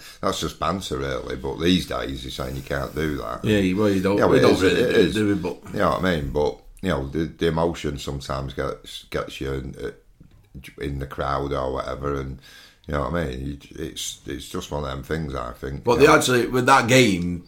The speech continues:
Speaker 2: you know, obviously
Speaker 1: But it,
Speaker 2: everyone
Speaker 1: that
Speaker 2: respects
Speaker 1: silence
Speaker 2: it.
Speaker 1: was
Speaker 2: We've
Speaker 1: impeccable,
Speaker 2: actually
Speaker 1: wasn't
Speaker 2: got,
Speaker 1: it?
Speaker 2: we, we've actually got <laughs> United scarf, haven't we?
Speaker 1: Yeah, they,
Speaker 2: With the
Speaker 1: they give
Speaker 2: Munich,
Speaker 1: away a, a,
Speaker 2: uh,
Speaker 1: a
Speaker 2: little
Speaker 1: red and,
Speaker 2: thing
Speaker 1: a
Speaker 2: on
Speaker 1: red
Speaker 2: the
Speaker 1: and
Speaker 2: thing.
Speaker 1: white scarf with a black band on and a, a blue and white. But
Speaker 2: Yeah.
Speaker 1: because we went into the United area,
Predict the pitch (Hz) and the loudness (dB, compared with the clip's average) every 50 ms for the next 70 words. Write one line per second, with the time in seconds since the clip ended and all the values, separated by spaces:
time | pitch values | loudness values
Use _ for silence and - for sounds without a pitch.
0 | - _ - 110 107 101 92 90 87 71 107 101 95 87 87 107 113 113 107 101 | -14 _ 0 2 2 2 2 2 2 2 2 4 6 6 8 8 6 6 4 4
1 | 110 107 104 101 98 95 92 - - 92 92 - - - 95 95 101 101 87 85 | 4 4 4 2 2 0 0 0 2 2 2 4 4 6 6 6 8 6 6 4
2 | 82 73 - - 76 69 69 73 69 73 123 127 120 110 117 - - - 113 107 | 4 2 0 -4 -4 -4 -2 0 2 6 6 8 8 8 6 6 6 4 4 4
3 | 101 101 104 90 80 - - 98 101 98 - 104 127 127 120 113 110 104 101 - | 4 4 4 4 2 0 -4 -2 -2 -2 2 4 4 6 6 6 6 4 4 0
4 | 98 95 85 82 82 - - - 82 113 117 117 120 - 107 104 - - - - | -2 -2 0 0 0 0 0 2 2 4 4 4 4 2 0 -2 -2 -4 -4 0
5 | - 98 98 85 90 87 - 113 120 113 92 95 92 87 - - 98 101 101 101 | 2 4 4 2 2 0 2 2 2 2 0 -2 -4 -4 0 4 6 6 8 8
6 | 90 87 90 85 80 - - 101 104 104 98 98 90 87 87 85 85 85 82 82 | 6 6 4 4 4 4 4 6 6 8 8 8 8 8 8 8 8 6 6 4
7 | 80 80 - 78 80 80 80 95 98 95 92 95 90 90 92 87 - 101 104 110 | 2 0 0 2 2 4 4 4 2 2 4 4 4 4 4 4 4 4 4 4
8 | 104 92 92 85 87 85 78 90 90 87 87 80 69 - - - - - - 69 | 2 2 2 2 2 2 2 2 0 0 0 -4 -6 -8 -14 -20 -20 -16 -6 -2
9 | 78 80 82 78 - - - 67 62 64 65 67 - - 71 71 69 65 69 67 | 0 2 2 2 0 -2 -4 -4 -2 -2 -4 -4 -6 -6 -4 -4 -4 -2 -4 -6
10 | - 71 69 64 - - - - - - 64 64 62 60 62 64 65 65 67 69 | -4 -4 -4 -4 -6 -8 -14 -10 -8 -6 -6 -6 -8 -8 -10 -10 -8 -8 -8 -6
11 | 69 69 67 65 - - - - 76 78 80 80 76 71 65 65 67 - - 92 | -6 -6 -6 -6 -8 -8 -6 -4 -2 -2 -2 -2 -2 -4 -6 -6 -6 -6 -4 -2
12 | 110 104 101 95 80 80 78 78 73 71 71 69 - 69 76 73 69 - - 71 | 0 2 2 2 2 2 0 0 0 0 -2 -4 -4 -6 -6 -6 -8 -8 -6 -4
13 | 67 69 71 73 73 73 73 - - 67 69 69 71 71 64 62 - - - | -4 -2 -2 -2 0 0 -2 -2 -4 -4 -4 -2 -2 -2 -2 -4 -6 -10 -12